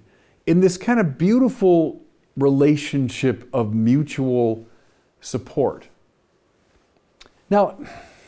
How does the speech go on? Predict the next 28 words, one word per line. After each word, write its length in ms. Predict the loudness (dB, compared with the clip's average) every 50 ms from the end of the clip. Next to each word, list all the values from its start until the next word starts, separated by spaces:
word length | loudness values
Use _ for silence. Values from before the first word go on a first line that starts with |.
| _ _ _ _ _ _ _ _ _ _ _ _ _ _ _ _
one 160 | 0 2 2 4
of 60 | 2
the 80 | 2
sadnesses, 840 | 0 -2 -6 -4 -2 0 0 0 -2 -2 -4 -6 -6 -8 -12 -12 -10
there 80 | -10 -8
have 60 | -6
been 180 | -4 -4 -4 -4
many 260 | -6 -6 -6 -8 -10
sadnesses, 760 | -10 -12 -12 -14 -12 -14 -16 -18 -18 -20 -20 _ _ -20 _ _ _ _ _ _ _ _ _ _ _ _ _ -4
of 240 | -2 -2 -2 -2 -2
the 180 | 0 0 0
recent 480 | 0 0 0 0 0 -2 -6 -8 -8 -10
scandals, 600 | -12 -8 -6 -4 -4 -4 -6 -8 -10 -14 -20 -16
go 120 | -14 -10
back 240 | -8 -8 -8 -8 -10
now 160 | -12 -12 -12
the 80 | -12 -14
last 360 | -14 -14 -14 -16 -18 -20 _ _ _
twenty, 460 | -20 -18 -14 -12 -10 -10 -10 -12 -14 -16
twenty-five 640 | -20 -14 -12 -10 -8 -8 -10 -10 -12 -14 -14 -14 -14
years. 240 | -16 -16 -18 -20 _ _ _ _ _ _ _ _ _ _ _ _ _ _ _ _ _ _ _ _ _ _ _ _ _ _ _ _ _ _ _ _ _ _ _
But 80 | -6
one 160 | -4 -2 0
of 60 | 0 0
the 80 | 0
many 360 | 2 2 2 2 2 2 0
sadnesses 640 | -2 -2 -4 -4 -4 -6 -8 -10 -12 -14 -14 -16 -14 -10
is 460 | -8 -8 -8 -10 -12 -20 _ -20 _